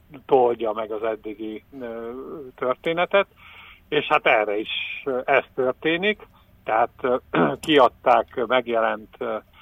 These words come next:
az inne-, interneten a, a kormány tervezete, és mi ezt, ö,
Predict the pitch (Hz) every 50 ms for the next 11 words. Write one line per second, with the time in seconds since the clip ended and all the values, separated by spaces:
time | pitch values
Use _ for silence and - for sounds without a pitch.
0 | - - _ _ _ _ - 131 117 113 110 110 110 123 127 131 - - - -
1 | - - - 143 139 127 123 123 131 - _ 143 139 123 - 135 120 113 117 113
2 | - _ 127 117 113 113 113 117 120 - - 135 117 110 107 104 101 101 101 -
3 | - - 127 127 - - - _ - - _ - - - - - 147 143 135 120
4 | 110 110 107 101 - 156 156 165 165 175 185 160 151 165 - - 170 151 131 -
5 | _ - - - _ _ 127 - - - 135 131 120 113 104 98 - - - _
6 | - 120 117 110 110 113 110